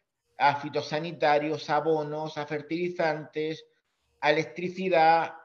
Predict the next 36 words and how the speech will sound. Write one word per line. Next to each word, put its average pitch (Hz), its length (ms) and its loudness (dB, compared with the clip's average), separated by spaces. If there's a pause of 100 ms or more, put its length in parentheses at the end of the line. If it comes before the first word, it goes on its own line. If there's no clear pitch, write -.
(160)
a 147 300 2
combustible, 170 1040 -2
eh, 127 160 -2
lo 123 180 -4
que 131 100 -12
es 135 100 -14
gasolina, 156 920 -4 (300)
etcétera. 110 760 -6 (240)
Estamos 160 360 -2
viviendo 208 360 -4
una 208 160 -2
situación 160 500 -4
muy 175 360 -4
complicada. 113 880 -4 (320)
Y 151 140 -2
por 143 160 2
otra 220 320 4
parte, 233 720 0
pues 131 220 -10
un 202 160 0
mercado 190 920 2
que 123 160 -2
hasta, 117 680 0
bueno, 147 340 -10
X 139 400 -10
tiempo 185 460 -4
era 123 120 -4
interesante 156 800 -6
para 110 220 -6
muchos 127 320 -12
países 143 480 -8
como 110 240 -14
era 123 100 -6
el 135 140 -8
de 135 100 -4
Rusia, 160 540 -6